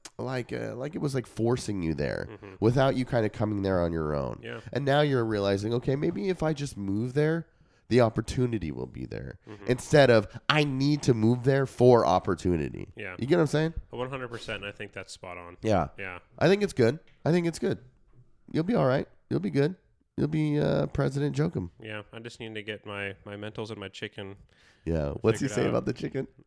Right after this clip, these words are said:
Speaker 2: Um, <laughs> it's,
Speaker 1: I
Speaker 2: it's
Speaker 1: don't
Speaker 2: like,
Speaker 1: forgot.
Speaker 2: it was something about chicken, but I think he meant money. Like,
Speaker 1: Yeah.
Speaker 2: chicken is a, is a euphemism for money.
Speaker 1: I freaking love Marshawn Lynch
Speaker 2: He is
Speaker 1: so
Speaker 2: the
Speaker 1: much.
Speaker 2: greatest. I love, I, dude, I love that guy.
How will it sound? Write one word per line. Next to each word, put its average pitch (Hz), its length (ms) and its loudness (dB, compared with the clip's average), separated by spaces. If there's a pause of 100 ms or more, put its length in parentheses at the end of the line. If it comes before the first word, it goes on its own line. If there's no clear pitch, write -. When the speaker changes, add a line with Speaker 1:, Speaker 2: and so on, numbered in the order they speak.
(140)
Speaker 2:
Um, 101 560 -10 (220)
<laughs> - 240 -20
it's, - 160 -14
Speaker 1:
I - 40 -14 (360)
Speaker 2:
it's 131 160 2
Speaker 1:
don't 117 40 2
Speaker 2:
like, 104 200 -2
Speaker 1:
forgot. 85 500 2
Speaker 2:
it 135 80 -4
was 143 140 -2
something 156 260 -2
about 117 560 -6
chicken, 104 380 -8
but 107 100 -4
I 110 60 -4
think 123 160 -8
he 120 100 -8
meant 107 240 -6
money. 92 340 -10
Like, 95 220 -8
Speaker 1:
Yeah. 95 160 0
Speaker 2:
chicken 107 220 -4
is 101 160 -12
a, 95 100 -12 (100)
is 98 120 -12
a 95 80 -12
euphemism 92 500 -14
for 92 140 -16
money. 90 340 -12
Speaker 1:
I 101 460 2 (200)
freaking 90 380 -2 (160)
love 67 460 -6
Marshawn - 480 -8
Lynch - 180 -10
Speaker 2:
He 127 140 -10
is - 100 -6
Speaker 1:
so - 80 -12
Speaker 2:
the 113 120 -4
Speaker 1:
much. - 60 -8
Speaker 2:
greatest. 92 480 -10 (320)
I 113 120 -6
love, 107 280 -4
I, 95 160 -8
dude, 110 200 -6
I 107 80 -6
love 95 200 -10
that 87 160 -10
guy. 85 240 -10